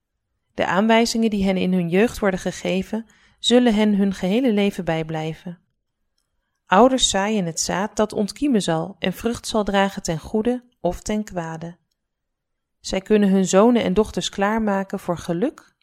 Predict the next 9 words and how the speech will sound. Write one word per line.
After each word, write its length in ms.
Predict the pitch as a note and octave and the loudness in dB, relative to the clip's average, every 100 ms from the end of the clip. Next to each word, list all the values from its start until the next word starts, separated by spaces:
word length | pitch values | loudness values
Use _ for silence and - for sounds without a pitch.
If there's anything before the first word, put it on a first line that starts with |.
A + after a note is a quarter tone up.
| _ | _
of 160 | F3 F3+ | -6 -4
voor 220 | A#3 A3+ | -4 -4
verdriet. 640 | A#3+ A3 - D#3 - - _ _ _ _ _ _ _ _ _ _ _ _ _ _ _ _ _ _ _ _ _ _ _ _ | -4 -6 -8 -14 -18 -18 _ _ _ _ _ _ _ _ _ _ _ _ _ _ _ _ _ _ _ _ _ _ _ _
Door 260 | G3 G#3 G#3 | 0 0 0
verwenning 580 | F#3 E3 A3 C4 C#4 - | -4 -2 -2 -2 -6 -4
of 180 | C4+ - | -4 -2
door 140 | C4+ | -6
ijzeren 500 | - F#3 F#3 F3+ E3+ | -4 -4 -6 -6 -10
regels. 680 | D3 C#3 C#3 - - - | -10 -14 -14 -16 -16 -18